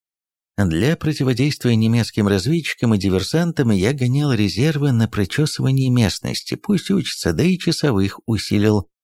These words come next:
По моему приказу на пост заступал не один часовой, а сразу трое, один открыто и двое рядом в укрытии. И это дало свои результаты.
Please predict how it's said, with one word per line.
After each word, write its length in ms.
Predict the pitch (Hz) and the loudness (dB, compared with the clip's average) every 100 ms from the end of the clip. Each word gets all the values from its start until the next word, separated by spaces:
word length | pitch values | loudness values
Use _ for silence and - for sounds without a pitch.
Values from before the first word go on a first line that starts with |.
| _ _ _ _ _ | _ _ _ _ _
По 120 | 85 | -4
моему 320 | 80 85 92 | -2 0 0
приказу 580 | 95 85 - 98 131 92 | 0 -2 -2 -2 0 -2
на 160 | 62 57 | -4 -6
пост 340 | - 117 123 | -4 -2 -2
заступал 480 | - - 82 95 90 | -6 -6 -2 0 0
не 140 | 78 | 0
один 300 | 62 - 139 | -4 -2 -2
часовой, 500 | - 135 - 135 139 | -2 -6 -4 -2 -2
а 60 | 92 | -2
сразу 340 | - 87 82 | -4 -4 -4
трое, 480 | - - 107 151 135 _ _ _ _ _ | -6 -2 0 0 -4 _ _ _ _ _
один 360 | - 76 135 175 | -6 0 2 2
открыто 720 | 165 - 127 170 165 160 110 - | 0 -2 -2 0 0 0 -4 -4
и 120 | 104 | -4
двое 380 | 87 92 151 143 | -2 0 0 0
рядом 400 | 85 113 123 123 | 0 0 0 0
в 60 | |
укрытии. 720 | 120 - 80 73 - 64 52 - _ _ - | 0 -2 -2 -4 -6 -8 -8 -14 _ _ -6
И 60 | |
это 360 | 67 117 - 113 | -2 0 2 0
дало 340 | 80 85 147 | 0 0 0
свои 320 | 127 101 113 127 | 0 0 0 2
результаты. 760 | 117 135 123 92 69 - - | 0 -2 0 -2 -2 -6 -12